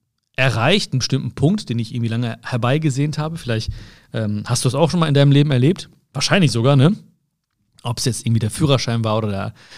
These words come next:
der Schulabschluss oder so. Und, ähm,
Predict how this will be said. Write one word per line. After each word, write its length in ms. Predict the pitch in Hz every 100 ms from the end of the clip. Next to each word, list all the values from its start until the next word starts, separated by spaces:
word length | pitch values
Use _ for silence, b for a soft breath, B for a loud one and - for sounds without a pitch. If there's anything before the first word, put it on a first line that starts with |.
| -
der 80 | 113
Schulabschluss 720 | - 160 135 113 - 131 117
oder 180 | 120 113
so. 200 | 123 165 B B B B _
Und, 560 | 131 127 123 123 120 123
ähm, 520 | 117 113 113 117